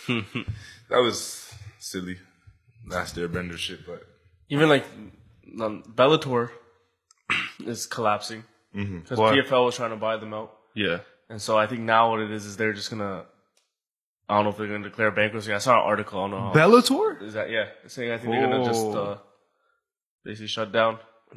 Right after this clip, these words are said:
Speaker 1: Damn.
Speaker 3: I think that's
Speaker 1: There
Speaker 3: what it
Speaker 1: goes
Speaker 3: was.
Speaker 1: U F C gets stronger.
Speaker 3: 'Cause they're trying to reach an agreement to get bought out by P F L, and P F L backed out of the deal.
Speaker 1: Probably, 'cause they, they're ne-, they're never gonna be able to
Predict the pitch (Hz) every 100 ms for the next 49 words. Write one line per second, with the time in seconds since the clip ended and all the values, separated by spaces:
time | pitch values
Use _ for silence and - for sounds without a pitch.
0 | - 82 104 110 110 107 147 135 120 107
1 | 104 110 107 104 110 110 107 117 110 104
2 | - - 113 117 117 135 131 151 151 151
3 | 151 135 127 135 120 117 110 113 117 120
4 | 101 107 107 120 110 - 113 101 107 107
5 | 113 101 - _ _ _ _ _ _ _
6 | _ _ _ _ _ 98 104 98 110 107
7 | 95 92 98 - _ _ _ _ 104 98
8 | 95 104 107 101 95 98 98 98 - 110
9 | 113 113 117 113 117 120 131 127 113 110
10 | 104